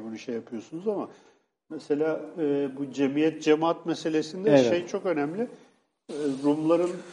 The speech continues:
Speaker 1: kurduğu cemiyetlerden bir tanesinin adı İlerici Kadınlar Cemiyeti.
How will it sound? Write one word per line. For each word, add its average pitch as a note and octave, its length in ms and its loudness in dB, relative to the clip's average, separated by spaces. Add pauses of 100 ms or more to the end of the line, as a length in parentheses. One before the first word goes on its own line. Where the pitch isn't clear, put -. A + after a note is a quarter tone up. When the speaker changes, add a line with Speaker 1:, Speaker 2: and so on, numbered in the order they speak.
Speaker 1:
kurduğu D3+ 540 2
cemiyetlerden D#3 760 2 (100)
bir E3 120 -6
tanesinin D3 500 0
adı D#3 180 -2
İlerici D#3+ 460 4
Kadınlar D#3 480 6 (240)
Cemiyeti. A#2+ 500 0